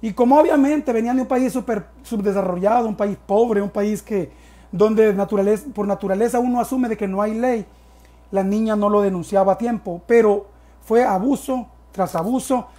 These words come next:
tras abuso, y hasta donde sabemos, eh, el tipo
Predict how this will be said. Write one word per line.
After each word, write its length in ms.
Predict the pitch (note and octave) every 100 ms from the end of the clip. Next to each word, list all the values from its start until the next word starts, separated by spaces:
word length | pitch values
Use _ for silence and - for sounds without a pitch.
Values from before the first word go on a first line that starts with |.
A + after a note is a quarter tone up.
| - -
tras 260 | - G3+ F3
abuso, 560 | E3 C#4 A#3 B3+ - -
y 140 | G3
hasta 180 | F#3+ G#3+
donde 160 | G3+ F#3+
sabemos, 560 | G3 C4 D#4+ E4+ - - - - - - - _ - -
eh, 380 | G#3 G#3+ G3+ G#3
el 140 | F#3
tipo 600 | - C4+ C#4+ C#4 C4+ C4